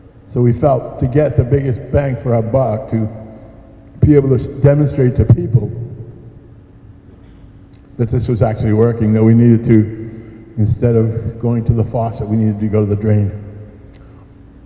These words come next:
And we've been able to show reduction, not to a point that we're making real big headway, but to the point that we've got the town talking about, um,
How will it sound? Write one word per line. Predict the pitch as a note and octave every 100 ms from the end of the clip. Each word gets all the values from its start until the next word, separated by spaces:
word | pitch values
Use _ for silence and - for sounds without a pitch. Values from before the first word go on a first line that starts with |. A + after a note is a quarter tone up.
| - - -
And | A2+ A2 A2 G#2 A2 - - -
we've | B2
been | C3+ D3
able | C3+ A#2+
to |
show | - - B2 G2 G2+ - - - - - -
reduction, | - G#2 B2 C#3 - G2+ G#2 - - - - - - - - -
not | G#2 G#2 A2+
to | A2+ A#2
a |
point | G#2 B2 A#2 G#2+
that | A2+
we're | G#2 A#2
making | A2+ A#2+ A#2 A2+ G#2+ G#2 - -
real | A#2+ A#2+
big | G#2+ B2 A#2
headway, | A#2+ A#2+ F#2+ F#2+ - - - - - - - _
but | C3+
to | -
the | C3+
point | B2 D3+ D3+
that | C#3
we've | A#2+ C3
got | C3+ C3+
the | A#2+
town | - C3+ A#2+
talking | A#2+ A#2+ A#2 A#2+
about, | A2 A#2 A#2 - - - - - - - - -
um, | B2+ A#2+ A2+ A2+